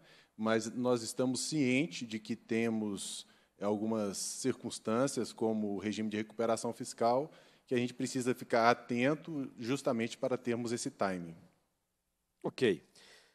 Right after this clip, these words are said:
Speaker 2: É, eu vou deixar aqui reforçado, doutor Luiz, a necessidade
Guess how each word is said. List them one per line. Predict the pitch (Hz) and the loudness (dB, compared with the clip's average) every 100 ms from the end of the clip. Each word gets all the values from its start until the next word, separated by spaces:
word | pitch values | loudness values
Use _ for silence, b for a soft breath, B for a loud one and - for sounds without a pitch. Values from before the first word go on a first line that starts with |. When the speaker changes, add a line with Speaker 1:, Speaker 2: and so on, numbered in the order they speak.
| _ | _
Speaker 2:
É, | 110 117 117 113 107 - | 4 8 8 8 6 -2
eu | - | -2
vou | 107 156 | 8 10
deixar | 151 143 - 131 | 12 10 10 6
aqui | - 139 123 101 95 - _ | 8 6 8 6 2 -6 _
reforçado, | 107 135 123 101 - 156 147 101 95 - - _ _ 87 90 90 85 _ _ _ _ _ | 0 2 2 2 8 8 8 4 -2 -4 -14 _ _ -16 -16 -20 -20 _ _ _ _ _
doutor | _ 117 | _ 4
Luiz, | 98 95 73 - - _ _ _ _ _ _ _ | 4 2 0 -6 -8 _ _ _ _ _ _ _
a | 98 | 6
necessidade | 131 139 160 - 139 123 143 151 - - - | 8 8 6 4 6 8 8 6 2 -4 -6